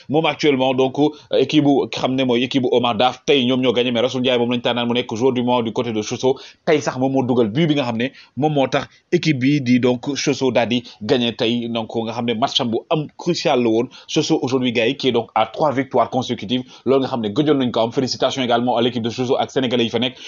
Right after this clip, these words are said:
mais notamment au, l'en-, à l'entraîneur, hein, sosolien, ancien joueur de l'équipe nationale du Sénégal, ki nga xam ne mooy Omar Daf. Et aussi du côté de l'Espagne, suñu doomu sénégalais yi nekk foofu nga xam ne ngi joué nag ca Barça B, bokk na si Alpha Dionkou ak ki nga xam ne nag mooy Moussa Ndiaye.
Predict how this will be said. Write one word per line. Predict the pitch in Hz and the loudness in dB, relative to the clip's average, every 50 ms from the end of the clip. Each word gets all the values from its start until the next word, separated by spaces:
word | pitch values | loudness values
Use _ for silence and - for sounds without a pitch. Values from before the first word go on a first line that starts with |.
| - - | -12 -4
mais | 135 147 151 | -2 0 0
notamment | 151 156 151 151 147 131 123 120 123 131 135 - - | 2 0 0 2 2 2 2 2 2 2 0 2 2
au, | 175 151 143 139 135 - - - | 4 4 4 4 0 -4 -6 -2
l'en-, | 147 143 151 147 131 | -2 0 0 -2 -2
à | - 131 147 | -2 0 0
l'entraîneur, | 151 143 - - 160 147 131 117 101 110 | 0 0 0 0 0 2 2 2 0 0
hein, | 120 | -4
sosolien, | 120 - 147 127 - 147 135 131 131 135 135 139 143 - - - _ | -4 -4 -6 -2 0 0 2 2 2 2 2 0 -2 -4 -8 -10 _
ancien | - 143 151 147 - 185 151 143 | -2 0 0 0 0 -2 -2 0
joueur | 123 147 147 135 | 2 2 2 4
de | 131 135 | 4 0
l'équipe | 139 135 139 | 0 0 -2
nationale | 131 131 - 139 127 123 | -2 -2 -2 -2 -2 0
du | 120 123 | 0 -2
Sénégal, | 120 - 127 123 120 113 117 117 127 | -2 0 0 0 0 2 2 0 0
ki | - - - _ - | -2 -8 -12 _ -2
nga | 139 139 | 0 0
xam | 127 | 0
ne | 120 | 0
mooy | 117 120 - - | 0 -2 0 -2
Omar | 135 135 127 120 117 110 - - - - - - | 0 0 2 0 0 -2 -6 -14 -20 -20 -12 -10
Daf. | 107 101 127 113 98 98 95 - - | -2 0 2 4 4 4 2 0 2
Et | - | 2
aussi | 202 202 185 - 190 170 | 4 4 4 4 2 2
du | 156 175 160 | 2 0 2
côté | - 180 175 - 190 180 | 0 0 2 4 4 4
de | 139 139 | 6 4
l'Espagne, | 165 196 - - - - 151 123 110 110 | 4 2 0 -2 -2 0 2 2 2 0
suñu | - 190 190 185 | -2 0 2 2
doomu | 180 190 170 160 139 180 | 2 2 2 2 2 2
sénégalais | 160 160 147 151 151 | 2 4 4 4 4
yi | 151 | 4
nekk | 151 147 147 | 2 0 0
foofu | - 151 143 135 | 0 0 0 2
nga | 143 | 0
xam | 135 | 0
ne | 135 135 | 0 0
ngi | 139 135 | 0 2
joué | 127 143 139 | 4 2 2
nag | 135 131 127 | 2 0 -2
ca | - 113 | -2 0
Barça | 104 127 127 - 151 120 113 | 0 0 0 2 2 2 4
B, | 110 135 143 143 - - - - | 4 2 2 0 -2 -10 -12 0
bokk | - 151 156 - 165 | 2 2 4 4 2
na | 156 156 | 2 2
si | 151 160 160 156 - - - | 2 0 0 -2 -2 -6 -2
Alpha | - 147 160 - 175 147 | 0 2 2 4 2 2
Dionkou | 131 127 175 180 160 - 160 160 143 | 4 2 2 2 2 2 2 4 4
ak | 143 143 - | 4 2 2
ki | 156 | 0
nga | 151 | 0
xam | 143 | 0
ne | 147 147 | 2 0
nag | 147 143 | 0 0
mooy | 131 127 123 | 0 0 0
Moussa | 131 151 151 175 156 143 | 0 0 2 2 2 4
Ndiaye. | 135 135 131 151 156 | 4 4 2 2 0